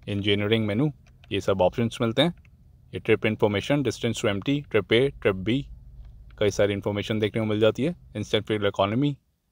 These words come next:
ये ड्राइवर असिस्ट सिस्टम जो मिलता है आपको इधर इस नई Nexon के साथ। टायर प्रेशर मॉनिटरिंग सिस्टम का भी फीचर मिलता है आपको इधर। पावर and टॉर्क के लेवल्स, जी फोर्स मॉनिटर।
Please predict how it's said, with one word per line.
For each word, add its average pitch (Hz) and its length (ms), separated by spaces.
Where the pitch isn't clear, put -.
ये 98 60
ड्राइवर 101 320
असिस्ट 113 300
सिस्टम 147 380
जो 98 120
मिलता 101 300
है 101 60
आपको 101 220
इधर 135 220
इस 95 160
नई 98 140
Nexon 101 400
के 95 80
साथ। 120 220
टायर 104 180
प्रेशर 117 320
मॉनिटरिंग 107 420
सिस्टम 120 300
का 107 120
भी 110 100
फीचर 113 280
मिलता 117 260
है 113 40
आपको 110 180
इधर। 160 220
पावर 104 280
and 104 100
टॉर्क 104 200
के 110 60
लेवल्स, 110 480
जी 110 180
फोर्स 110 340
मॉनिटर। 117 400